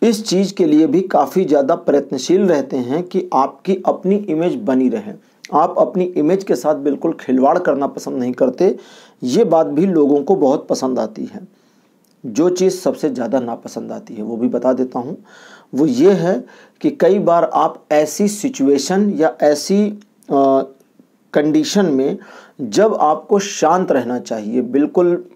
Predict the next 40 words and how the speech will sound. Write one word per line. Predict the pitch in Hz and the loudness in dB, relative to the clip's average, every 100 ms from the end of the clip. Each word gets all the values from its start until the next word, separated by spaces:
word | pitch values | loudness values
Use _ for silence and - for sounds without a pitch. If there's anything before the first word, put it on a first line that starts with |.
| _ 131 | _ 0
अ, | 127 123 - _ _ _ - | 2 2 -2 _ _ _ -2
थोड़ा | 170 165 | 0 2
सा | 160 | 0
डिटैच | 147 143 143 185 180 | 0 0 2 2 2
हो | 139 | 0
जाना | 127 131 | 0 -2
चाहिए, | 123 139 131 160 | -2 -2 0 0
तो | 180 151 | 0 -2
बुरी | 127 180 | 2 2
तरह | 202 180 175 | 2 0 0
इन्वॉल्व | 151 135 131 180 | -2 0 2 4
हो | 151 160 | 4 2
जाते | 156 151 156 | 2 0 -4
हैं | 139 214 - _ - - - - | -10 -14 -20 _ -20 -20 -8 0
और | 175 | 0
आपके | - 151 156 202 | 2 0 0 0
मुंह | 185 180 | 2 0
से | 190 | 0
कुछ | 190 180 | 0 0
ऐसी | 147 147 165 | 0 0 -2
बातें | 123 123 185 | 0 -2 0
निकल | 175 160 151 | 0 2 2
आती | 147 156 143 | 2 0 -4
हैं | 147 214 151 - | -4 -6 -8 0
जो | 190 | 2
लोगों | 208 139 143 156 202 | 4 4 4 4 2
को | 214 - 156 | 2 0 -2
actually | - 180 190 - 135 | -2 0 0 2 2
हर्ट | 147 | 0
कर | - 120 | 0 -6
जाती | 110 - - 123 | -6 -10 -12 -16
हैं। | 107 135 | -18 -8
तो | 156 | -2
बस | - - | -2 -2
इस | 180 180 | -2 -2
चीज़ | 180 156 | -6 -4
को | 143 | -4
थोड़ा | 123 143 139 | 0 0 0
कंट्रोल | 135 117 147 151 | -2 -2 0 2
करें। | 160 208 | 0 -2